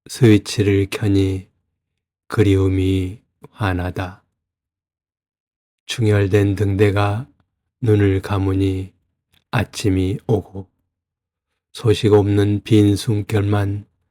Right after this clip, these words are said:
수평선을 넘어와 물결친다. 가슴속에 하나, 둘 새겨지는 별들은 이렇게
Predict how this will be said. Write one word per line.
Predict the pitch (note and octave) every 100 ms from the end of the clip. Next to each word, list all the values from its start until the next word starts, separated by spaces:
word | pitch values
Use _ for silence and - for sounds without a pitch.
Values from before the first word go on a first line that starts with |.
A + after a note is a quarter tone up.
| _ _ _ _ -
수평선을 | - - - G#2 F#2+ G2+ G2+ G2+
넘어와 | G2+ G2 G2 G2 G2 G2+ _ _ _ _ _ _
물결친다. | A2+ F#2 - - F#2+ F#2+ F#2+ - - F#2+ F2+ F#2 F#2 _ _ _ _ _ - _ _ _ _ -
가슴속에 | G#2 A2 G#2 A2 G#2 G#2
하나, | A2+ A2
둘 | A2 A2 C#3
새겨지는 | - B2+ A2+ G#2+ A2 G#2 G2+
별들은 | - G#2 G2+ G#2 G2+ G2 G2 G2+ _ _ _ _ _
이렇게 | C3+ G#2 F#2 - - F#2+ G2